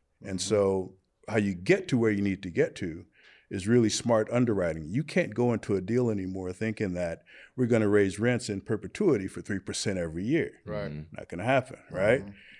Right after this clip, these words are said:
Speaker 1: Um, if you're looking, if you have any rehab work, what's your cost of lumber now?
Speaker 2: Mm-hmm.
Speaker 1: So all of those costs pl-, come into effect of how your loan's gonna be structured, what your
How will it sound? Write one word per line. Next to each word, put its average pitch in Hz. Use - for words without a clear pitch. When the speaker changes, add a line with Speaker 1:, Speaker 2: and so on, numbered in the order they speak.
Speaker 1:
Um, 101
if 101
you're 117
looking, 123
if 107
you 107
have 104
any 139
rehab 104
work, -
what's -
your 101
cost 101
of 92
lumber 107
now? 76
Speaker 2:
Mm-hmm. 92
Speaker 1:
So 104
all 135
of 151
those 135
costs 104
pl-, 107
come 107
into 95
effect 95
of 87
how 107
your 104
loan's 98
gonna 85
be 76
structured, 110
what 92
your 87